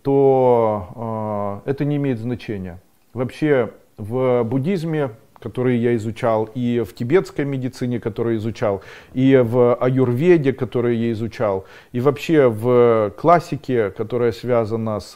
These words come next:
медициной, вот в любой, э, всегда говорится о том, что милосердие и любовь к человеку является тем, что очень улучшит жизнь.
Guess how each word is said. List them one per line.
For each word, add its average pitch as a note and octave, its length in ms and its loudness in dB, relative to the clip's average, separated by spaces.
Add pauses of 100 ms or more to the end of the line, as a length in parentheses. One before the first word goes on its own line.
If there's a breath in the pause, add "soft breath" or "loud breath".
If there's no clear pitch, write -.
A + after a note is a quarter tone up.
медициной, A2 840 -4
вот G2+ 300 -8
в A2 60 -10
любой, A#2+ 500 0 (420 loud breath)
э, G#2+ 360 -8
всегда B2+ 400 2
говорится C#3+ 520 0
о B2+ 60 0
том, F3 220 -2
что C3 540 2
милосердие C3+ 1000 0
и A#2+ 320 0
любовь C3 520 2
к - 80 -20
человеку B2 680 -2 (240 loud breath)
является C3+ 960 2
тем, G#3 200 -2
что C#3 680 0 (320 loud breath)
очень F3+ 560 0
улучшит C#3 580 -2
жизнь. C#3 520 -2